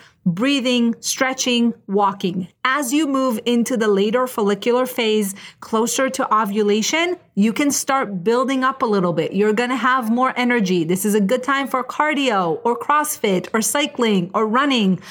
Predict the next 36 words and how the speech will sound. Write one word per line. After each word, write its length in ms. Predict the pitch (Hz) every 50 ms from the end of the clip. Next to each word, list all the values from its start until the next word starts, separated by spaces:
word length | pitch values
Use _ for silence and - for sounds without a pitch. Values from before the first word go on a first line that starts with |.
| - - -
maybe 260 | - 220 240 254 254 285
a 60 | 269
little 200 | 269 277 269 269
bit 160 | 233 269 269
of 140 | 269 254 240
weight 340 | 233 220 233 269 302 294 285
training 500 | - - 262 233 226 214 214 202 196 196
with 140 | 202 196
higher 400 | 196 - - 254 254 254 262 247
weight 400 | 240 233 254 269 294 247 - -
because 380 | - 208 196 196 214 214 202 185
you're 180 | 202 220 247 247
more 280 | 247 247 254 269 277
powerful 680 | 269 - - - - 277 311 311 302 - - 254 226 - -
at 200 | 220 226 226 -
that 200 | 214 202 - -
point. 440 | - - 202 185 185 - 170 - - _ _ _ _ _
Then 360 | - 208 262 294 320 330 302 233
during 260 | 254 247 233 226 202
ovulation, 800 | 233 254 269 233 254 254 254 254 269 254 - 285 269 269 262 240
it's 240 | - 202 190 196 -
time 300 | - - - 277 285 285 277
to 100 | - 269
go 400 | 226 247 247 247 240 - - -
all 240 | - 226 233 247 233
out. 380 | 214 208 170 - - - - - -
This 260 | 208 202 254 262 -
is 160 | 311 269 226
a 80 | 226 220
short 500 | - - - 302 330 349 359 359 359 - - - - - - -
but 220 | - 226 220 214 208
very 460 | 202 196 190 233 254 277 294 302 285
impactful 760 | 262 247 226 190 - 214 202 202 202 - - - 202 202 202
period 360 | 208 - 226 208 208 208 202 185
of 100 | 170 170
time, 520 | - - 208 214 233 285 349 370 349 -